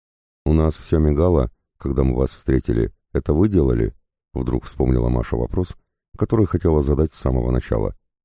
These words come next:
«Всё мигало? Интересно. Я там что-то вроде генератора помех наладил. Думаю, как это можно в систему связи переделать.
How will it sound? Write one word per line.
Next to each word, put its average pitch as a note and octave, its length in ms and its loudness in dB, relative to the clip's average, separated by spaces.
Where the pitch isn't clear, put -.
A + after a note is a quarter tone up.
«Всё - 220 -4
мигало? C2 500 0
Интересно. C#2 640 0
Я E2+ 200 2
там E2 160 0
что-то E2+ 300 0
вроде D#2 360 2
генератора D2+ 580 2
помех F#2+ 360 0
наладил. A#1+ 460 -2
Думаю, D2 540 4
как - 240 -2
это C#2+ 160 0
можно C#2 480 2
в - 60 -16
систему C#2+ 380 -2
связи D2+ 360 0
переделать. A1 580 -4